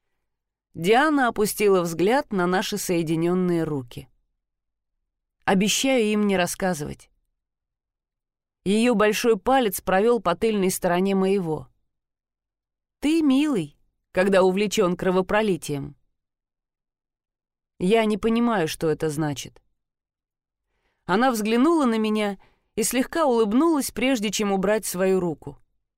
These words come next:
Это было ложью. Я понимал, что она имеет в виду. Но её попытки объяснять слова и фразы приносили мне удовольствие. Она повернулась и откинулась на локте.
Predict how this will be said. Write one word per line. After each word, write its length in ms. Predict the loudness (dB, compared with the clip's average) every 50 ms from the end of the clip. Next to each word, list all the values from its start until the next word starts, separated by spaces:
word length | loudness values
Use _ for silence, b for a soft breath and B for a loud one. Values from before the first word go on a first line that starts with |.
| _ _ _ _ _ _ _ _ _ _ _ _
Это 240 | 0 0 0 0 0
было 260 | 0 2 2 2 2
ложью. 540 | 2 2 0 0 -2 -2 -4 -8 -10 -12 -14 _ _ _ _ _ _ _ _ _ _ _ _ _
Я 220 | -2 0 0 0 2
понимал, 420 | 2 2 2 2 2 2 2 0
что 280 | -2 -2 0 0 2 2
она 280 | 2 2 0 0 0
имеет 320 | 0 0 0 -2 -2 -2 -4
в 60 | -4
виду. 400 | -4 -2 -2 -2 -2 -4 -6 -10 -16 -20 _ _ _ _ _ _ _ _ _ _ _ _ _ _ _ _ _ _ _ _ _ _ _ _ _ _ _ _ _ _ _ _ _ _ _ _ _ _ _ _ _ _ _ _ _ _ _ _ _ _ _ _ _ _ _ _ _
Но 180 | 0 2 4 4
её 240 | 4 4 4 4 2
попытки 520 | 2 0 -2 0 0 -2 -2 -2 0 0
объяснять 560 | 0 2 0 0 0 0 0 0 0 0 -2
слова 440 | -2 0 0 0 2 2 2 2 2
и 100 | 2 0
фразы 500 | -2 -2 -2 0 0 0 0 0 -2 -4
приносили 580 | -4 -2 -2 0 0 -2 -2 -2 0 0 0 2
мне 220 | 2 2 2 0
удовольствие. 800 | 0 2 2 2 2 2 0 -2 -4 -6 -8 -10 -10 -12 -12 -14 -16 _ _ _ _ _ _ _ _ _ _ _ _ _ _ _ _ _ _ _ _ _ _ _ _ _ _ _ _ _ _ _ _ _ -4
Она 240 | 0 0 0 0
повернулась 800 | 0 0 0 2 2 2 2 2 0 0 0 0 -2 -4 -2 0
и 40 | 0
откинулась 640 | 0 0 -2 -4 -2 -2 0 0 0 0 0 0 -2
на 160 | 0 0 0
локте. 460 | 2 0 -2 -4 -6 -14 -16 -18 -18